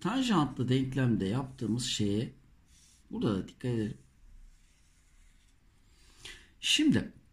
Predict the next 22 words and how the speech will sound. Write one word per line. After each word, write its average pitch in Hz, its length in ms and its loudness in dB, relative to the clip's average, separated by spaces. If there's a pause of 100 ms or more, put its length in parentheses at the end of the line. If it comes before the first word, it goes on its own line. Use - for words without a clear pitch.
(1040)
kosinüsün 175 840 2
pozitif 202 500 0
olduğu 80 400 -6 (500)
iki 147 240 0
bölge 82 300 0
var. - 280 -14 (100)
Birinci 170 380 2
bölge 165 380 -2 (1000)
ve 123 260 -2 (140)
dördüncü 87 400 0
bölge. 62 340 -6
Burada 160 400 0 (320)
kosinüs 185 440 -2
değeri 101 220 -2
kök - 220 -4
iki 123 140 -4
bölü 82 180 -2
kök - 220 -4
üç - 140 -8
olabilir. 98 640 -4 (1040)
X - 220 -6
ekseninde. - 520 -10